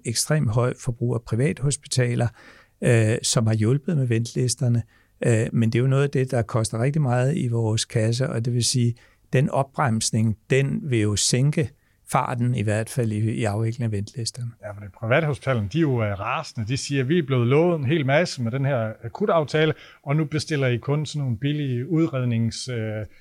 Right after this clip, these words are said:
Speaker 2: ting. Vi havde troet, vi skulle i gang med operationer, og så virkelig, øh, høvle af."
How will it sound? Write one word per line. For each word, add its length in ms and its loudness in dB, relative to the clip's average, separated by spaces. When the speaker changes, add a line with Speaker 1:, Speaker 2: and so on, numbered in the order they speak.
Speaker 2:
ting. 240 0
Vi 60 4
havde 160 4
troet, 260 0
vi 80 2
skulle 240 0
i 40 -2
gang 240 -2
med 140 0
operationer, 680 0
og 220 -4
så 140 -4
virkelig, 520 -2
øh, 300 -4
høvle 260 -2
af." 120 -4